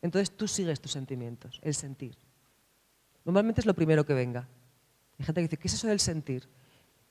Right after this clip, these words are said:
Pues cuando estás relajadito en estos momentos que estás presente, ese sentir que tienes de hacer algo, de llamar a alguien,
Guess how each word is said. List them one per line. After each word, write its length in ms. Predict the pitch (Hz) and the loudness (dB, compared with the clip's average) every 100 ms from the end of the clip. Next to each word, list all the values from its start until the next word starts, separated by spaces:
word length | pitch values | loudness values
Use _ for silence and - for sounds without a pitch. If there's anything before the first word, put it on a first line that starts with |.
| _ | _
Pues 100 | 156 | -4
cuando 180 | 165 160 | -2 0
estás 180 | 185 208 | 0 2
relajadito 540 | 240 220 214 247 240 | 2 2 0 0 -2
en 80 | 208 | -4
estos 180 | 190 196 | -4 -2
momentos 400 | 190 202 185 - | 0 -2 -4 -10
que 80 | |
estás 180 | 160 175 | -10 -10
presente, 640 | - 190 - 240 214 202 269 _ _ _ _ _ _ _ | -6 -6 -4 -4 -4 -8 -10 _ _ _ _ _ _ _
ese 160 | - 202 | -2 0
sentir 400 | 220 208 226 233 | 0 0 0 4
que 120 | 196 | 4
tienes 440 | 180 220 220 190 196 | 6 6 6 4 2
de 60 | |
hacer 240 | 175 180 180 | 2 6 8
algo, 260 | 202 185 | 8 8
de 80 | 170 | 6
llamar 300 | 160 151 180 | 6 6 8
a 140 | 170 180 | 10 10
alguien, 440 | 196 165 160 | 8 6 4